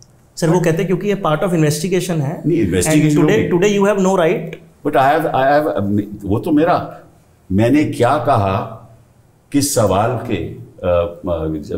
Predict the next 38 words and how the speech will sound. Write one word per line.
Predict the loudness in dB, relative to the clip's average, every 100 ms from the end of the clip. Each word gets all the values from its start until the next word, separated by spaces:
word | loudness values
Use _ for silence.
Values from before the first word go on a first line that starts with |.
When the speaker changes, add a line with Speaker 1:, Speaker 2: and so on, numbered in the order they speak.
| -4
Speaker 2:
पूछा | -2 0 0
गया, | 0 0 -2 -12 -14 -10
वो |
तो | -4
मेरा | -2 0 0
हक | -2 -6 -4
हुआ | -4 -2
ना। | -4 -8 -14 -16
कि | -10
मुझे | -8 -6
पता | -6 -4 -2
लगना | -2 -2 -4
चाहिए | -6 -4 -4
मैंने | -4 -6
क्या | -6 -6
किया, | -6 -14 -16 -16 -16 -8
ताकि | -4 -2 -2
आगे | 0 0 0
मैं, | -2 -4 -10 -20 -12 -4
क्योंकि | -2 0
होता | 0 0 0
क्या | 0 2
है, | 2 -2 -8 -18 -10
ये | -6
भी | -6
मैं, | -2 -2 -4 -6 -6
मैं | -6
कई | -4 -2
बार | -2 -2
मैंने | -4 -4 -2
भी | -4
experience | -6 -8 -8 -8 -10
किया | -8 -4 -2
है | -4
कि | -6
court | -2 -2 -2
में | -4
जाकर | -4 -4 -6 -8